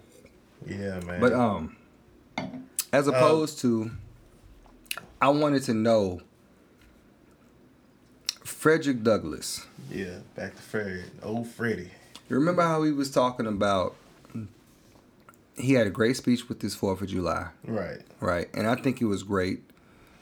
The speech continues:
Speaker 2: But how do you feel about him actually marrying a white woman
Speaker 1: Can,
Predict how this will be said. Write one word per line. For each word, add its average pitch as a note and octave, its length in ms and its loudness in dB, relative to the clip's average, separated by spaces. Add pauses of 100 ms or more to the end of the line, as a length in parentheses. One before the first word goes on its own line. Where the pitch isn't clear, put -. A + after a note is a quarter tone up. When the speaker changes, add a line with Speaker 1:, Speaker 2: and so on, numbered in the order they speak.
(320)
Speaker 2:
But G2+ 400 2 (1800)
how D#3 220 2
do D#3+ 80 0
you D#3 120 -2
feel A#2+ 360 0
about G2 340 2
him A#2 560 -2 (100)
actually F2 640 -2 (760)
marrying F#2+ 800 0 (1160)
a A#2 100 2
white G2+ 280 2
woman F#2+ 480 0
Speaker 1:
Can, G3 200 -2